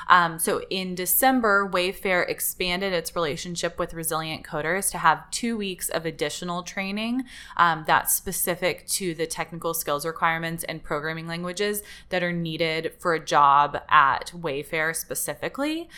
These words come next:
Um, that's such a kind of neat, like, very hands-on partnership between the two companies.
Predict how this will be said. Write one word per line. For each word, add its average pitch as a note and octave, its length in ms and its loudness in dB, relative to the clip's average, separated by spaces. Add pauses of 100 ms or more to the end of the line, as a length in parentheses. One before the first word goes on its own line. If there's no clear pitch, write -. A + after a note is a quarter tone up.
(260)
Um, D#3+ 440 6
that's - 300 2
such - 320 2
a C#3+ 300 -2 (1080)
kind F3+ 160 0
of D#3+ 140 -8
neat, E3+ 400 -4
like, A2+ 320 -2
very E3+ 240 2
hands-on D3+ 600 -2
partnership D3 600 2
between D3+ 480 -6
the D3+ 320 -4
two E3 160 -4
companies. F#3+ 580 -6